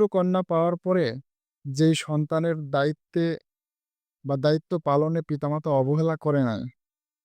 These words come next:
ওই সন্তানেরও কিন্তু তদ্রূপ উচিত তার বাবা-মাকে ওইভাবেই লালন-পালন করা, যেভাবে ছোটবেলায় তার বাবা-মাকে লালন-পালন করছে। বাবা-মা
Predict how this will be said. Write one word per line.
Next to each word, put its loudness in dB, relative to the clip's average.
ওই 4
সন্তানেরও -2
কিন্তু -6
তদ্রূপ 0
উচিত -2
তার 4
বাবা-মাকে 0
ওইভাবেই 2
লালন-পালন 0
করা, -2
যেভাবে -2
ছোটবেলায় -4
তার 0
বাবা-মাকে 2
লালন-পালন 2
করছে। -10
বাবা-মা 4